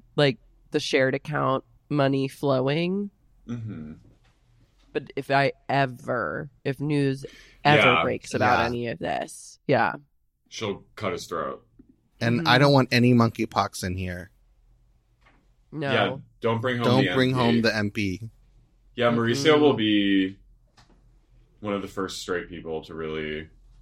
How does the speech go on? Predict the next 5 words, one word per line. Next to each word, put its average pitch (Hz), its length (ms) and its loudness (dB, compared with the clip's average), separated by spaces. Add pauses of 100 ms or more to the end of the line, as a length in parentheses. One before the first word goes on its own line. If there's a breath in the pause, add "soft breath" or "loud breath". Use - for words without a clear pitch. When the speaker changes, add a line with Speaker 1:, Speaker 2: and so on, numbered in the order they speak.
(760)
Speaker 3:
Get 95 180 -6
it. 85 180 -6 (760)
Speaker 2:
Mm-hmm. 80 380 -14 (120)
Speaker 1:
Has 208 220 -4
it 285 160 -2